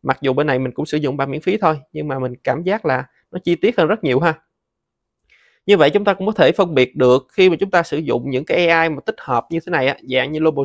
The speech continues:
G P T á, thì có thể là một số tác vụ nó sẽ thực hiện tốt hơn, một số tác vụ thì nó thực hiện không bằng so với cái công cụ A I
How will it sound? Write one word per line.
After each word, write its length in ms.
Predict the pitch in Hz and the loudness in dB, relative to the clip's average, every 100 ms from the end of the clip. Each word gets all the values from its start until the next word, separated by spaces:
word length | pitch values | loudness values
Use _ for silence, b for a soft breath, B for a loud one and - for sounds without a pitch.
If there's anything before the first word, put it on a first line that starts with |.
| - | -4
G 40 | |
P 160 | 160 156 | -6 0
T 40 | |
á, 180 | 160 175 - _ _ _ - | 0 0 -4 _ _ _ -4
thì 160 | 120 | -4
có 160 | 123 208 | 0 0
thể 200 | 151 120 | 2 2
là 60 | 175 | 0
một 140 | 131 | -2
số 100 | 190 | -2
tác 180 | 220 220 | -4 -2
vụ 180 | 127 127 | -2 -2
nó 60 | |
sẽ 120 | 180 - | -6 -8
thực 80 | 139 | -6
hiện 180 | 127 131 | -6 0
tốt 220 | 190 - | -2 2
hơn, 320 | 165 160 156 | 2 2 2
một 100 | 131 | -8
số 120 | - - | -10 -8
tác 200 | 202 - | -8 -2
vụ 200 | 123 123 | -2 -2
thì 60 | 120 | -8
nó 80 | 151 | -10
thực 120 | 123 | -12
hiện 140 | 131 135 | -10 -6
không 220 | 165 151 | -6 0
bằng 300 | 139 123 135 | -2 -2 -16
so 160 | - 160 | -4 -2
với 120 | 170 | -2
cái 160 | 175 180 | -6 -4
công 240 | 139 147 | -4 -4
cụ 240 | - 139 151 | -6 -6 -4
A 140 | 156 151 | -2 0
I 240 | 147 | 0